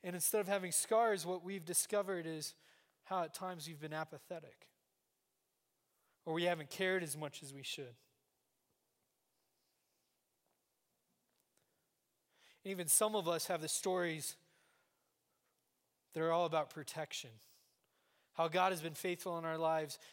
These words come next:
not because he's pulled us out of the muck of life, out of the dirtiness, out of the brokenness, but he's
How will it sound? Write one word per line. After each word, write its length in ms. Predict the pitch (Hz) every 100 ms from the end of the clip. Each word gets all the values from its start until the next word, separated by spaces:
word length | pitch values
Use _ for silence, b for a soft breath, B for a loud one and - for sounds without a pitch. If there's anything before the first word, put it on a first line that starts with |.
| -
not 180 | 185 202
because 320 | 208 202 170
he's 220 | 170 151
pulled 360 | - - 220 214
us 160 | 196 -
out 220 | 175 196
of 160 | 185 156
the 80 | 170
muck 400 | 170 180 175 -
of 160 | 170 156
life, 420 | 160 165 151 139 - - B B B -
out 100 | 170
of 80 | 156
the 80 |
dirtiness, 680 | 147 131 190 202 196 180 156
out 120 | 170 165
of 80 |
the 80 | 156
brokenness, 600 | 143 180 190 185 160 143 B B B
but 100 | 185
he's 180 | 180